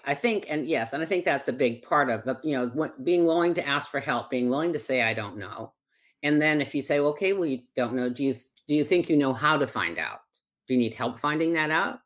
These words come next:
Do you need our help? Can you find it out on your own?" We do do a lot of mentoring because we get a v-, wide variety of things. And sometimes people come to us when really they would be better off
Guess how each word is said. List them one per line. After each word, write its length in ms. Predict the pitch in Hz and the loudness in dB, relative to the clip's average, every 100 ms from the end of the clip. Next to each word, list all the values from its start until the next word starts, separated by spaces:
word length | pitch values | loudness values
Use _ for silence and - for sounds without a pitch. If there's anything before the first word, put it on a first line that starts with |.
| _ _ _ - | _ _ _ -2
Do 80 | |
you 60 | 135 | 2
need 180 | 127 123 | 4 4
our 160 | 131 | 4
help? 360 | 151 170 170 - | 4 4 4 0
Can 120 | 131 | -4
you 80 | 113 | -2
find 260 | 113 117 117 | -2 -2 0
it 100 | 117 | 0
out 140 | 110 | 0
on 140 | 107 | -2
your 180 | 101 107 | -4 -4
own?" 140 | 101 107 - - | -6 -8 -16 -6
We 140 | 196 208 | 0 2
do 240 | 226 247 | 6 6
do 180 | 196 175 | 8 6
a 20 | |
lot 260 | 147 127 120 | 6 6 4
of 120 | 101 | 0
mentoring 720 | 104 104 123 - 151 160 175 | -2 -2 -2 -2 -2 -2 -4
because 340 | 139 120 127 123 | -6 0 0 0
we 160 | 127 | 0
get 420 | 113 113 123 123 - _ _ _ | -2 0 2 2 -4 _ _ _
a 100 | 120 | -12
v-, 140 | 110 - 113 | -10 -12 -4
wide 380 | 120 113 120 | 0 2 2
variety 680 | 117 107 104 110 117 117 135 - _ _ _ _ _ | 0 0 2 2 2 -2 -4 -10 _ _ _ _ _
of 560 | 117 107 101 101 107 - _ _ _ | -2 0 0 -2 -8 -18 _ _ _
things. 200 | - 135 | -2 2
And 100 | 180 | 2
sometimes 460 | 180 269 285 262 220 | 4 4 6 4 4
people 220 | 190 156 | 4 2
come 240 | - 160 156 | 0 0 2
to 160 | 151 | 4
us 280 | 131 131 - _ _ | 4 2 -2 _ _
when 160 | 175 175 | 4 6
really 260 | 196 202 | 8 8
they 140 | 160 151 | 6 6
would 140 | 143 | 6
be 80 | 139 | 4
better 300 | 123 127 120 | 4 4 4
off 320 | 117 107 - | 4 2 -4